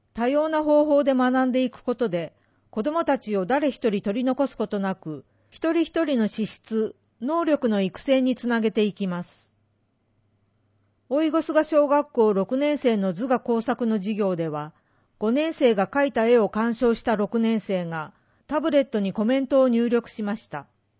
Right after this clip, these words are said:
五年生は自分のタブレットに送られたコメントを確認することで、自己肯定感を味わえます。このように、互いに発言発信し合うことで、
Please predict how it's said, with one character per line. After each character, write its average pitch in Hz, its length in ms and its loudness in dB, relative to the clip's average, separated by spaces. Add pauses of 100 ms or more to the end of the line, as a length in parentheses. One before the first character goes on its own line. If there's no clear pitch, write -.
(720)
五 226 120 0
年 320 200 0
生 302 200 4
は 208 100 4
自 185 180 -2
分 277 160 0
の 294 140 0
タ 302 100 0
ブ 285 120 0
レ 285 80 6
ッ 254 60 4
ト 214 140 -4
に 185 120 0
送 185 240 -2
ら 247 100 2
れ 262 120 -2
た 254 120 -2
コ 226 100 -2
メ 240 160 0
ン 226 80 -2
ト 220 180 0
を 220 40 -2
確 220 240 -4
認 226 220 2
す 233 120 -8
る 208 120 -2
こ 208 100 -2
と 196 160 -4
で、 156 220 -10 (480)
自 165 180 -4
己 220 40 -14
肯 302 340 2
定 320 200 2
感 233 300 0
を 185 80 0
味 175 220 -2
わ 185 160 2
え 180 80 -4
ま 160 160 -8
す。 - 260 -20 (840)
こ 233 140 -2
の 262 140 2
よ 254 220 4
う 202 60 0
に、 170 220 -8 (380)
互 262 360 2
い - 20 -2
に 294 140 2
発 240 280 0
言 269 200 2
発 240 220 0
信 254 220 -2
し 247 200 -2
合 240 100 4
う 214 60 -2
こ 185 120 -2
と 180 140 -4
で、 156 260 -6